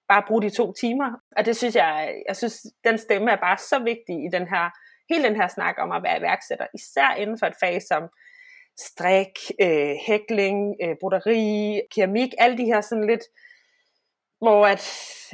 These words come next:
at man jo også sidder og arbejder om aftenen, fordi man sidder og strikker, eller sådan, altså, at det kan godt være, at man ikke sidder for sin, foran sin computer og holder møder hele dagen, men, men ens arbejde er bare en masse andre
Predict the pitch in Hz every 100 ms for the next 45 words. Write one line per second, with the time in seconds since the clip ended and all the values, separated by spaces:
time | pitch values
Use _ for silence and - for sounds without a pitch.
0 | 233 202 202 202 208 202 190 - - 220
1 | 220 - 233 220 196 208 208 170 170 214
2 | 226 185 180 175 202 190 165 196 160 -
3 | 175 175 196 160 151 156 185 160 - 180
4 | 170 - _ _ _ - 180 - _ 202
5 | 214 214 214 208 - 226 202 196 202 -
6 | - 208 196 196 170 226 220 208 180 170
7 | 190 240 262 214 185 180 190 190 175 170
8 | _ 196 190 - 214 185 175 196 196 160
9 | 156 156 160 165 180 175 - 175 196